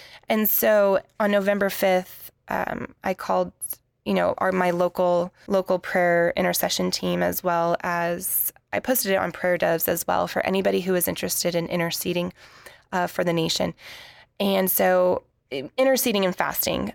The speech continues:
um, we need to go into fasting at another time because it's so important. But so we did that. And I believe, like, just hearing him, seeing,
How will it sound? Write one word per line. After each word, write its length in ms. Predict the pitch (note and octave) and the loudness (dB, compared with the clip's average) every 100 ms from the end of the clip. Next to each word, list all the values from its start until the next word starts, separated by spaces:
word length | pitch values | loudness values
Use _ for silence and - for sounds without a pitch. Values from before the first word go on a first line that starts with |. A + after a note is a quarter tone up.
| - | -4
um, 380 | F#3 F#3 F3+ - | -2 0 -2 -6
we 240 | F#3+ F#3+ F#3+ | -4 0 2
need 140 | F3 | 2
to 100 | E3+ | 2
go 120 | E3+ | 2
into 200 | E3+ E3 | 0 -2
fasting 380 | F3 F3+ - E3+ | -4 -4 -2 0
at 80 | E3 | 0
another 300 | E3 E3+ E3+ | 2 2 0
time 280 | - E3 E3 | 0 -4 -4
because 220 | - E3+ | -6 -6
it's 120 | - | -2
so 160 | - F#3 | 0 0
important. 640 | F3 - F3 - F3 - - | 0 0 -2 0 -2 -2 0
But 220 | F3+ - | 0 -2
so 280 | - C4 A#3 | -2 2 4
we 120 | A#3 | 4
did 220 | A#3+ A#3+ A#3+ | 2 0 2
that. 600 | A3 A3 G#3 G3+ - - - | 0 2 0 0 -4 -4 -4
And 120 | - A3 | 0 2
I 60 | |
believe, 580 | G#3+ A3 G#3+ A#3 A#3 G#3 | 2 0 2 0 0 0
like, 460 | G#3+ G3 F#3+ - - _ _ - | 0 2 0 -4 -14 _ _ -2
just 380 | G#3+ - - - | 0 0 -4 -10
hearing 420 | - A#3 A3 G#3+ | -4 0 2 2
him, 380 | G3 F#3+ F#3 F#3 | 2 2 2 0
seeing, 400 | - A3 G#3+ G3 | 0 0 2 0